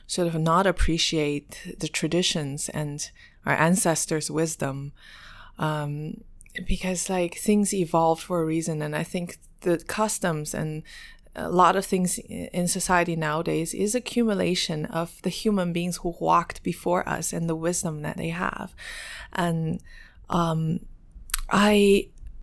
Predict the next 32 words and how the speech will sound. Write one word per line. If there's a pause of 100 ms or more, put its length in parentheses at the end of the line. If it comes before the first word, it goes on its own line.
(200)
I
really
appreciate
that. (760)
Like,
in
China, (600)
the
country
abandoned
its
tradition
and
history
and
culture. (600)
And (480)
w-, (340)
we,
our
nation
now,
it's
soulless. (600)
And
the,
the
essential
part,
the
most
beautiful